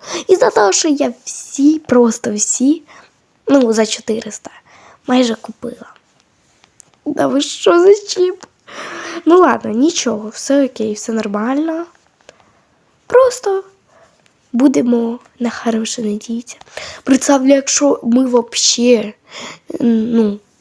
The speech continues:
в цих раундах не будемо, ну, не будемо купляти. Представте, як класно буде вообще.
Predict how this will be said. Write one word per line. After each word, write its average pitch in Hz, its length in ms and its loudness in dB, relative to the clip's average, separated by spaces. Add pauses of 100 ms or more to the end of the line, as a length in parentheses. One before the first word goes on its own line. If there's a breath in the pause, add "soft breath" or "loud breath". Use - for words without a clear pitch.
в 233 120 4
цих 240 280 -4
раундах 302 800 0 (640 loud breath)
не 240 520 0
будемо, 233 1000 0 (480)
ну, 233 260 4 (520)
не 233 100 4
будемо 247 380 4
купляти. 247 840 -2 (1400 soft breath)
Представте, 233 640 -2
як - 520 -6
класно 214 540 -4
буде 214 340 -6
вообще. 220 840 -6